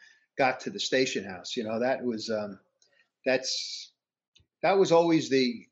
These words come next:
you know, the, the Achilles heel of those, those videotapes is what this guy was gonna say about what happened before,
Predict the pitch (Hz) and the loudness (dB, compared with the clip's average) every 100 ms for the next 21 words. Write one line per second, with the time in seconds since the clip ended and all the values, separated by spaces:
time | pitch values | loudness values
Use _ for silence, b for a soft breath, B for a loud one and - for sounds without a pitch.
0 | _ _ _ 127 110 104 101 - - - | _ _ _ -4 -2 -2 -6 -8 -12 -6
1 | 107 98 _ _ - 117 175 156 139 - | -6 -6 _ _ -20 -6 0 0 0 0
2 | 147 135 113 104 107 101 - b b b | 2 4 2 -2 -4 -4 -8 b b b
3 | _ - 113 113 131 127 107 120 90 - | _ -6 -4 0 2 2 0 -4 -8 -8
4 | 107 104 - - - _ _ _ _ _ | -12 -10 -12 -16 -20 _ _ _ _ _
5 | _ _ _ - 131 160 - - 151 139 | _ _ _ 0 2 2 0 0 2 2
6 | 120 127 117 - 135 120 110 101 117 131 | 0 -2 -2 0 2 2 0 -2 -2 -2
7 | 123 127 110 98 - 123 110 107 | -2 -2 -4 -6 -2 0 2 -2